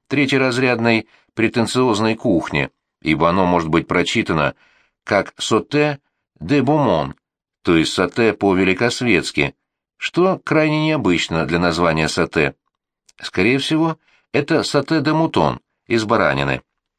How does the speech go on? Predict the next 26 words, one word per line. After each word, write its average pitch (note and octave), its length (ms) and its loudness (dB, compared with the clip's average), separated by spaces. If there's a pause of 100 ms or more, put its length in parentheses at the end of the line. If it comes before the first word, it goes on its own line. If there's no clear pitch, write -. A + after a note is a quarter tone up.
(1000)
Обычно G2+ 480 0
после F#2+ 300 0
слова G2 300 2
"соте" D3 520 -2 (480)
по-французски C#3+ 800 0
следует D3+ 380 0
всегда C#3 300 0
частица D#3 540 -2
"д", F2+ 360 0 (320)
или A2+ 160 2
же G#2+ 180 2
ничего F2 460 0
не E2+ 160 0
следует, G#2+ 560 0 (260)
если A2 300 0
затем B2+ 360 0
стоит D#3+ 300 -2
прилагательное, E2 840 0 (340)
поясняющее, F#2+ 840 0 (140)
какое C3 400 2
это E2 160 0
"соте", E2 480 -2 (240)
а F2 140 0
не F2 200 0
из F2 60 -2
чего. F#2 420 -2